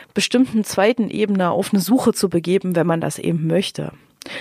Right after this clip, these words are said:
Das klingt im ersten Moment nach ganz viel Kopfkino,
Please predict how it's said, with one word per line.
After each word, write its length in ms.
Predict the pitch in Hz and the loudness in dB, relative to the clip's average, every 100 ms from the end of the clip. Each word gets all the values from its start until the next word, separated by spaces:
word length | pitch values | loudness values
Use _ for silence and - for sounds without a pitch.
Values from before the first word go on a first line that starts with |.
| - | -8
Das 160 | 180 - | -4 2
klingt 220 | 262 247 | 4 4
im 80 | 202 | 2
ersten 540 | 196 - 220 208 196 | 0 0 -2 0 2
Moment 340 | 196 190 233 | 2 2 2
nach 120 | 220 185 | 0 -2
ganz 180 | 202 | -2
viel 100 | - | -2
Kopfkino, 640 | - 233 - - 220 214 | -4 -4 -4 0 2 2